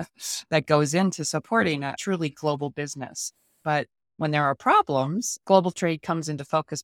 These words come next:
very quickly. So supply chain managers really do have to give a lot of attention to probably one of the top priorities is avoiding any delays.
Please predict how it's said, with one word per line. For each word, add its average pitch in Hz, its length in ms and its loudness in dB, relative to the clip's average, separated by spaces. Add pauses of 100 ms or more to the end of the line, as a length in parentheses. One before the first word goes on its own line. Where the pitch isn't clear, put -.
(140)
very 208 240 6
quickly. - 680 -6
So 190 380 4
supply 233 380 2
chain 214 220 0
managers 180 500 -2
really 202 380 2
do 180 160 0
have 165 240 2
to 160 100 -8
give 151 180 -6
a 156 100 0
lot 156 200 2
of 151 100 -2
attention 160 600 -2
to 151 280 -8
probably 156 520 0
one 147 120 -4
of 143 80 -6
the 147 60 -4
top 180 300 0
priorities 151 640 -2
is 147 180 -2
avoiding 143 520 -2
any 139 200 -8
delays. 131 580 -6